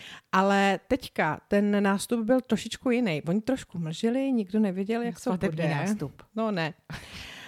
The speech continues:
Speaker 1: Ale šlo, pozor.
Speaker 2: Hráli Medlzona na varhánky.
Speaker 1: Ne. Šlo o stylové usednutí na královský trůn s pomyslnou korunou na hlavě. V doprovodu tryskajícího ohňostroje.
Speaker 2: <laughs>
Speaker 1: A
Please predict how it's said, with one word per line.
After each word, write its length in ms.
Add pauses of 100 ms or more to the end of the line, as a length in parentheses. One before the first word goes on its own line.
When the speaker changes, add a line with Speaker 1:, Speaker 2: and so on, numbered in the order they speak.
(260)
Speaker 1:
Ale 220
šlo, 420 (100)
pozor. 260
Speaker 2:
Hráli 280
Medlzona 580
na 120
varhánky. 840 (240)
Speaker 1:
Ne. 300 (380)
Šlo 360
o 120
stylové 640
usednutí 720
na 100
královský 720
trůn 440 (120)
s 140
pomyslnou 560
korunou 440
na 100
hlavě. 480 (320)
V 140
doprovodu 440
tryskajícího 800
ohňostroje. 800
Speaker 2:
<laughs> 960
Speaker 1:
A 280